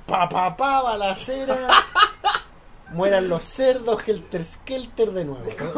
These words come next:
Speaker 1: Toda
Speaker 2: el,
Speaker 1: la weá.
Speaker 2: el regreso de,
Speaker 1: El
Speaker 2: el
Speaker 1: regreso.
Speaker 2: regreso, weón.
Speaker 1: Entonces,
Speaker 2: Está bien que se, se cara en la cárcel.
Speaker 1: yo creo, no, no, si, si la idea no es que un, que nadie se seque en la cárcel, pero yo creo que lo mismo que lo hacía peligroso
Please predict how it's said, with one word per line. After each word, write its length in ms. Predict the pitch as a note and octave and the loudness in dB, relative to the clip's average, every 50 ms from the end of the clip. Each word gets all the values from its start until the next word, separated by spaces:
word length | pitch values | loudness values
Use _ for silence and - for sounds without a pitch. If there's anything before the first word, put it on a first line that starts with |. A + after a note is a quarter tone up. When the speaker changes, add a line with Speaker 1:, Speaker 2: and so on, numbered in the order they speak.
| A3 G3 | 0 2
Speaker 1:
Toda 200 | F3 - - A3 | 2 2 4 4
Speaker 2:
el, 40 | G#3 | 4
Speaker 1:
la 120 | G3+ F#3+ | 4 4
weá. 200 | F#3 F3+ E3+ D#3 | 2 0 0 0
Speaker 2:
el 140 | D3+ F3 F3 | 2 2 2
regreso 520 | E3+ E3+ F3 D#3+ E3 F3+ G#3 G3+ - G#3 F#3+ | 2 0 0 -2 -2 -2 -4 -4 -2 -2 0
de, 720 | F#3 F3 E3+ E3+ E3+ E3 D#3+ D#3+ D#3+ D#3+ D#3 D3 - D3+ | 0 0 0 -2 -2 -2 -2 -2 -2 -2 -4 -4 -6 -4
Speaker 1:
El 60 | D3+ D#3 | -2 0
Speaker 2:
el 80 | D#3+ | 0
Speaker 1:
regreso. 40 | D#3 | 0
Speaker 2:
regreso, 540 | D#3+ D#3 D#3 E3 F#3+ G#3 - - D#3 C#3+ C3+ C3 C3 C3+ | 0 -2 -2 -4 -6 -6 -6 -6 -6 -6 -6 -10 -10 -8
weón. 180 | C3 C3+ C3+ D3+ | -8 -6 -4 -4
Speaker 1:
Entonces, 760 | E3+ C3 E3 F3 F3+ E3+ - - F#3+ F3+ F3 F3 E3+ E3 E3 D#3 D#3 D3+ D3 C#3+ C#3+ - - - - - - - - - - - - | -4 -4 -4 -4 -6 -8 -10 -8 -8 -6 -6 -4 -4 -6 -6 -6 -8 -10 -12 -14 -16 -18 -20 -20 -20 -20 -20 -20 -20 -20 -20 -18 -10
Speaker 2:
Está 160 | - C#3 E3 | -4 0 2
bien 140 | E3+ E3 D#3+ | 2 2 0
que 100 | - E3 | -4 -4
se, 160 | D#3 E3+ D#3+ D3+ D3+ D3+ D3+ D#3 - - - - | -4 -2 -4 -4 -4 -10 -12 -14 -18 -20 -20 -14
se 160 | - - C#3+ | -10 -10 -6
cara 200 | B2+ C#3+ C#3 C#3 | -4 -2 -2 -2
en 60 | C3 B2+ | -2 -4
la 80 | A#2+ - | -6 -6
cárcel. 260 | D3 D3 - - - - - B2 | -8 -8 -10 -14 -18 -18 -14 -10
Speaker 1:
yo 120 | C3+ D#3+ | -10 -8
creo, 160 | D#3 F3+ G3 G3 | -6 -8 -8 -8
no, 220 | A3 D#4+ G#4+ A4 C#4 | -8 -6 -6 -6 -6
no, 140 | C4 C#4+ - | -6 -8 -10
si, 200 | - G#3+ F3 D#3 | -10 -12 -12 -12
si 120 | - G#3 | -10 -8
la 80 | F#3 F#3 | -6 -6
idea 260 | F3 E3 F#3 A#3 A#3 | -4 -2 -2 -2 -2
no 80 | G#3 | -4
es 80 | G3+ G#3+ | -6 -10
que 160 | - - B3 | -10 -10 -10
un, 180 | A#3+ A#3 A#3 A3 | -8 -8 -8 -8
que 160 | - - - F3 | -8 -10 -8 -8
nadie 500 | E3+ F3 G3+ A3 A3 A#3+ B3 B3+ B3+ A3+ | -6 -6 -6 -6 -8 -10 -12 -12 -12 -12
se 120 | A#3 G#3 F3 | -12 -14 -14
seque 240 | - A#3 A3+ A#3 | -14 -12 -12 -10
en 80 | A#3 A3 | -8 -6
la 80 | G#3 F3+ | -6 -4
cárcel, 300 | - A3 A#3 A#3+ - F#3+ E3 | -4 -6 -8 -8 -10 -14 -12
pero 140 | - F3+ E3+ | -10 -10 -10
yo 100 | F#3 G#3+ | -10 -8
creo 200 | F#3 G#3+ A3 A3+ | -4 -2 -2 -2
que 240 | A3 - G#3 G#3 - - | -2 -4 -8 -8 -8 -8
lo 200 | E3+ E3 E3+ F3 F#3 | -8 -6 -4 -4 -2
mismo 320 | G#3 B3+ C#4+ C#4+ D4+ D4 | -4 -4 -4 -6 -6 -8
que 100 | B3 C#4+ | -8 -6
lo 80 | C4 A#3+ | -6 -6
hacía 260 | A#3 - C4 C4 B3+ | -6 -6 -6 -6 -4
peligroso 680 | A3+ A#3+ A3 G#3+ G#3 A3 A#3+ A#3+ A3 - - D3 B2 | -4 -4 -6 -6 -4 -2 -2 -2 -2 -4 -8 -12 -12